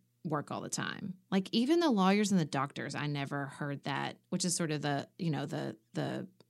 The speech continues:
the best thing you can be in a small town is a doctor or a lawyer. And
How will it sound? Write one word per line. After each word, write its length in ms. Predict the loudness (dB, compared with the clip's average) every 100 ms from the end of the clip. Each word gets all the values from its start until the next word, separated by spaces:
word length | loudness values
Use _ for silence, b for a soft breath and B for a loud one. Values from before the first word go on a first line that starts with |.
| _ _
the 100 | -6
best 240 | -4 -2 -2
thing 140 | -2
you 100 | -2
can 160 | -2 -2
be 160 | -2
in 120 | -4 -4
a 180 | -6 -8 -12 -6
small 220 | -4 -4
town 200 | -6 -6
is 80 | -6
a 40 |
doctor 300 | -6 -6 -8
or 40 |
a 60 | -8
lawyer. 220 | -10 -14 B B B B B B B _ -2
And 360 | 2 4 4